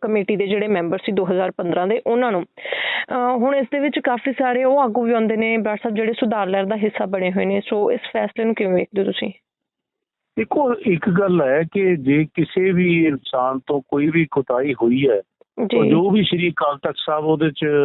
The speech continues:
Speaker 2: ਸੇਵਾ, ਸਜ਼ਾ ਜਾਂ ਜੋ ਵੀ ਸ਼ਬਦ ਵਰਤਿਆ ਜਾਵੇ,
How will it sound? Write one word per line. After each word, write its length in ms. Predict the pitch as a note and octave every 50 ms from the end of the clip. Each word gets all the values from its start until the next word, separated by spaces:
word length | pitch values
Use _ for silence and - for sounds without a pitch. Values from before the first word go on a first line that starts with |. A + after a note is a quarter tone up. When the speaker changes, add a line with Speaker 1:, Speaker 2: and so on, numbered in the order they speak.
| C#3+ C#3+ - _ _ _ _ _ _ _ _ _
Speaker 2:
ਸੇਵਾ, 800 | - - - C#3+ C3+ C#3 C3+ C#3+ C#3+ C#3 C#3 C#3 C#3 C3+ C3+ C#3 C#3+ - _ _ _ _ _ _ _ _ _ _ _ _ -
ਸਜ਼ਾ 680 | - - - C3+ C3 D3+ D3 D3 D3 C#3+ C#3+ C#3+ C#3+ C3+ C3+
ਜਾਂ 100 | D3 C#3
ਜੋ 240 | B2+ C#3+ F3 G3
ਵੀ 120 | F3+ G3+ F3+
ਸ਼ਬਦ 280 | - - D#3+ D3+ C#3+
ਵਰਤਿਆ 340 | D#3 C#3 D3 - - D#3+ D3+
ਜਾਵੇ, 460 | C#3+ C#3+ D3 C#3 C#3+ D3 C#3 C#3 E3